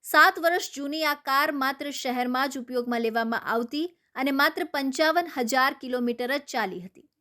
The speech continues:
ગેસવાળી કાર સળગ્યાના બનાવો સાંભળ્યા હતા, પરંતુ આ પ્રકારે ડીઝલ ગાડી અને એ પણ લક્ઝુરિયસ પ્રકારની ગાડી સળગે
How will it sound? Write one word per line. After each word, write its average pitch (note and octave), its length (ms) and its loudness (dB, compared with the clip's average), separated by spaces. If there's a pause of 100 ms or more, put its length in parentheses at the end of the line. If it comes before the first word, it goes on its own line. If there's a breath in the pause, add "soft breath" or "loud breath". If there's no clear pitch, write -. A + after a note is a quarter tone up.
(560)
ગેસવાળી E4+ 600 2
કાર D4+ 300 2
સળગ્યાના C#4 640 -2
બનાવો B3 420 -2
સાંભળ્યા A3+ 600 -2
હતા, - 200 -16 (340)
પરંતુ A#3+ 260 -2
આ C#4 100 6
પ્રકારે D#4 380 2
ડીઝલ C4 420 0
ગાડી C#4 440 2
અને C#4 240 -4
એ B3 40 -2
પણ D4+ 380 -4 (200 soft breath)
લક્ઝુરિયસ C4 760 0
પ્રકારની D4 460 0
ગાડી B3 400 2
સળગે B3+ 460 -2